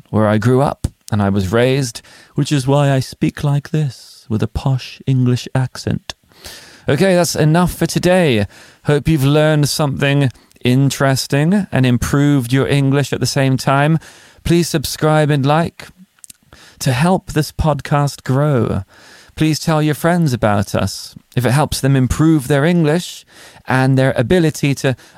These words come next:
understand new information and better join the world conversation. And fifty-five percent of all of the internet is in English. Remember that. The most important reason to know English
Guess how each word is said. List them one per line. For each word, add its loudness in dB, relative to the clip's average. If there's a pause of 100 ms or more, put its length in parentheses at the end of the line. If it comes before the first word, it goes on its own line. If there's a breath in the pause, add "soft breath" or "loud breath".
understand 0
new 4
information 0 (340 soft breath)
and 0
better 0
join 0
the 0
world 0
conversation. -2 (580 loud breath)
And -2
fifty-five -2
percent 0 (180)
of -4
all 0
of -2
the -4
internet 0
is 0
in 0
English. -2 (200)
Remember 0
that. -4 (1040 loud breath)
The -6
most -2
important 0
reason 2
to -4
know 2
English 0